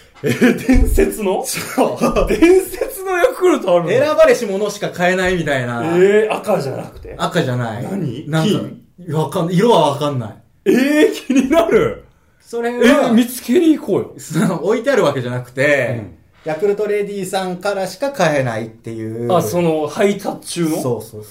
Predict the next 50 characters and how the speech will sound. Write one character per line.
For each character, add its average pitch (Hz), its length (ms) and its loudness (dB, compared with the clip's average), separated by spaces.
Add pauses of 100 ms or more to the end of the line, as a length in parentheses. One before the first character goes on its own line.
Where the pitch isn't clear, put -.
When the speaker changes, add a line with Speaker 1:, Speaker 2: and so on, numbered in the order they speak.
(120)
Speaker 2:
て 127 80 -10
か 117 120 -12
ま 107 340 -8
あ、 - 20 -18
そ 113 160 -16
の、 110 80 -8
Speaker 1:
え 240 500 2
ー。 220 40 0
Speaker 2:
市 196 100 -2
販 269 320 -2
っ - 140 -14
て 247 380 -2
ス 240 180 -6
ー 208 100 -2
パ 127 80 -2
ー - 40 -6
と - 60 -10
か 107 60 -8
で 104 60 -10
売 113 80 -8
っ - 20 -10
て 147 200 -8
な 131 140 -4
い。 95 120 -10 (1080)
Speaker 1:
え 160 80 -6
ー、 - 480 0
そ 277 380 4
う 151 40 -4
な 123 80 -4
の？ 92 60 -8
Speaker 2:
そ - 180 -10
ん 160 120 -6
な 156 80 -4
ヤ 147 120 -2
ク 143 120 -4
ル 123 100 -2
ト 98 240 -10
が 101 240 -14
あ 120 60 -6
る 117 100 -6
ら 117 140 -4
し 117 160 -12
い。 - 20 -2
Speaker 1:
え、 - 60 -2
探 170 360 -2
し 208 280 -2
行 190 100 -14
こ 214 120 -6
う - 40 -4
よ。 - 140 -8